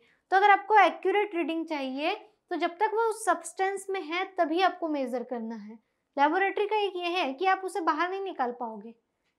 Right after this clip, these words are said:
जिस सब्सटेंस का टेम्परेचर है उस सब्सटेंस में रखा रहेगा वो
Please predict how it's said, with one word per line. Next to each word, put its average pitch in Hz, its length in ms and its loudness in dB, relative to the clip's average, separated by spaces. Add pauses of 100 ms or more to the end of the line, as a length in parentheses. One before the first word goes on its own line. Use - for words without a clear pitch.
(120)
जिस 320 160 -4
सब्सटेंस 330 440 -4
का 359 100 0
टेम्परेचर 294 540 -2
है 302 240 2 (260)
उस 330 160 -8
सब्सटेंस 349 680 -4
में 403 100 2
रखा 339 260 4
रहेगा 311 360 2
वो 285 200 0